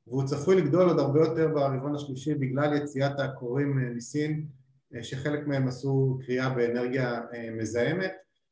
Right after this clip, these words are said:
אה, ובקיצור, אה, זה רק תחילת ה-, התהליך, אבל אני חושב שהיוזמה הזאת היא גם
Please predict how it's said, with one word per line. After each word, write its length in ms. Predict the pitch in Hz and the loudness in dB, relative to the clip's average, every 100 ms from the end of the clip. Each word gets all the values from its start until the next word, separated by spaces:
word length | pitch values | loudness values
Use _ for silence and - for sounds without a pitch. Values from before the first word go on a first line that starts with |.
| _ _ _ | _ _ _
אה, 220 | 123 123 120 | -6 -4 -4
ובקיצור, 680 | 123 131 139 143 190 202 180 | -2 -2 -2 -2 0 2 4
אה, 280 | 147 139 139 | 4 2 0
זה 160 | 131 151 | 0 0
רק 220 | 156 - | 0 -2
תחילת 380 | - 156 175 175 | 0 2 2 2
ה-, 400 | 156 143 135 131 | 2 2 0 -4
התהליך, 500 | 131 135 160 185 156 | -2 0 2 0 0
אבל 120 | 135 | -2
אני 80 | 131 | -2
חושב 140 | 131 | -2
שהיוזמה 460 | - 143 127 139 156 | -4 -2 0 2 2
הזאת 260 | 156 151 139 | 2 2 0
היא 220 | 135 123 | -2 0
גם 200 | 135 151 | 0 0